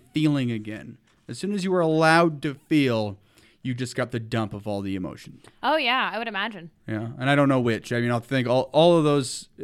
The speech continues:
Speaker 1: scenarios are, are very interesting in any, you know, direction the show wanted to take us, I would,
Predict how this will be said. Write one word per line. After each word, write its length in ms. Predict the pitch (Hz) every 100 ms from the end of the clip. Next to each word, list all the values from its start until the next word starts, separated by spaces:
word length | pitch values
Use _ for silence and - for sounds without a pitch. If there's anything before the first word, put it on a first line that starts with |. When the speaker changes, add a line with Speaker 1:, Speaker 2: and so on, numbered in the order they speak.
| 135
Speaker 1:
scenarios 800 | - 147 139 127 117 113 110 123
are, 220 | 113 110
are 120 | 120 117
very 320 | 117 113 113
interesting 540 | 110 107 104 - 107
in 80 | 107
any, 260 | 107 104 98 - _ _ -
you 80 | 104
know, 80 |
direction 440 | 101 107 113 110 107
the 60 |
show 220 | 101 113 107
wanted 260 | 104 101
to 60 | 98
take 280 | - 110 104
us, 200 | 98 -
I 40 |
would, 160 | 101